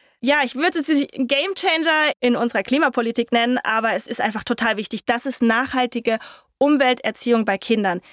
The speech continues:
Die können später nur schützen, was sie auch lieben. Und das lernen die nur,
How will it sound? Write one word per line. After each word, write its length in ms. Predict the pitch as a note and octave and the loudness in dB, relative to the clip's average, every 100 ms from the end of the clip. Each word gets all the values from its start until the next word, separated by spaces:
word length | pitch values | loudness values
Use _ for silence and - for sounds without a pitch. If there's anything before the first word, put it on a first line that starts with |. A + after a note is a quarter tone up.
| _ _ | _ _
Die 80 | A#3 | -2
können 240 | C4+ C#4+ | 2 2
später 320 | D4 C4 A#3+ A3 | 2 0 2 4
nur 220 | C4 D4+ | 4 4
schützen, 420 | - C#4 - B3 | 2 -2 0 -2
was 160 | G#3+ - | -2 -2
sie 120 | A#3 | -4
auch 140 | G3+ | -2
lieben. 300 | A#3 A#3 F#3 - _ _ | 0 2 0 -8 _ _
Und 140 | A3+ | -2
das 160 | G#3+ - | 0 2
lernen 260 | B3 C4 | 2 2
die 120 | A#3+ A#3 | 2 4
nur, 320 | B3+ D#4 | 6 4